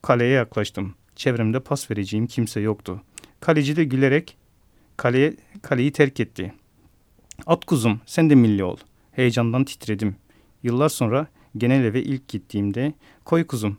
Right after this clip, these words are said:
sen de milli ol." sözünden sonra da benzer bir heyecan duymuştum. Nehirlerin tersine akabileceğini öğrendim. Normal. Top ayağımdaydı. Hayalimdeki gole çok yakındım artık. Penaltı kullandığımız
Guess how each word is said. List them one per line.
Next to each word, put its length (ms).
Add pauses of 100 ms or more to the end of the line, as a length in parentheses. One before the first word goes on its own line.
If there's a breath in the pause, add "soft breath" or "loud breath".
sen 240
de 60
milli 280
ol." 140 (180)
sözünden 560 (580 soft breath)
sonra 420
da 180 (640)
benzer 360
bir 120
heyecan 400
duymuştum. 500 (760 soft breath)
Nehirlerin 480
tersine 520 (200)
akabileceğini 720
öğrendim. 440 (240)
Normal. 380 (640 soft breath)
Top 280
ayağımdaydı. 680 (160)
Hayalimdeki 640
gole 340 (320 soft breath)
çok 260
yakındım 500
artık. 420 (460 soft breath)
Penaltı 380
kullandığımız 720